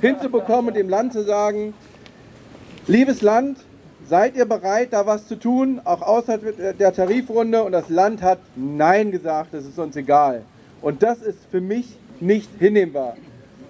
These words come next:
Und deswegen sage ich euch, ich stehe hier heute mit drei Gewissheiten. So, die erste Gewissheit ist, wir kriegen nichts geschenkt. Morgen fangen die Verhandlungen an und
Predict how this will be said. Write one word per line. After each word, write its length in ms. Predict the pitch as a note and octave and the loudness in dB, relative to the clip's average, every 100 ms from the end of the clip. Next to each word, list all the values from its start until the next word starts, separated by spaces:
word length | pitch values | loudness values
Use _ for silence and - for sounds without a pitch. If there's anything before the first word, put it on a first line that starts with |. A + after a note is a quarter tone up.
| - | -12
Und 100 | - | 0
deswegen 340 | G#3 G#3+ A#3 G3+ | 0 2 -2 0
sage 260 | A3 B3+ | 2 2
ich 140 | A#3+ A#3 | 0 -2
euch, 180 | A#3 A3 | -2 -2
ich 140 | A3 - | -8 -10
stehe 180 | A#3+ A3+ | -6 -4
hier 180 | A3+ | -2
heute 300 | F#3 G#3+ B3 | 0 0 0
mit 220 | A#3+ G#3+ G3 | -2 -2 0
drei 240 | F3 G#3+ | 2 2
Gewissheiten. 720 | G3+ G3+ A#3+ G3 E3 C#3 A#2+ G#2 - - - - - | 0 -4 -4 -2 -2 -6 -14 -16 -20 -20 -20 -20 -2
So, 260 | E3+ F3+ B2+ - | 2 2 2 -4
die 100 | D#3 | 2
erste 360 | G#3 C4+ C4 A3 | 4 4 2 -4
Gewissheit 520 | F3+ A#3 B3 A#3 A3+ | 0 0 2 0 2
ist, 240 | A#3 C4+ - - - - - - | 2 0 -4 -20 -20 -20 -20 -4
wir 160 | - F#3 | 4 4
kriegen 480 | - A#3+ B3 G#3+ F3+ | 4 0 2 -2 2
nichts 300 | A3+ A#3+ - | 0 0 -8
geschenkt. 500 | G3 - F#3+ C#3 - _ _ - - - - - - - - | -4 0 0 0 -14 _ _ -20 -20 -20 -20 -20 -20 -20 -6
Morgen 360 | D#3 G#3+ C4+ C4+ | 2 4 4 0
fangen 200 | A3+ A#3 | -4 -4
die 80 | A3+ | -2
Verhandlungen 580 | G#3+ G#3 C4 B3+ B3 | 2 4 2 0 -2
an 380 | A#3+ A3+ B3+ D#4 D4 - - - - - - | -2 -2 -2 -4 -12 -20 -20 -20 -20 -20 0
und 340 | G3 G#3+ A3 | 4 4 2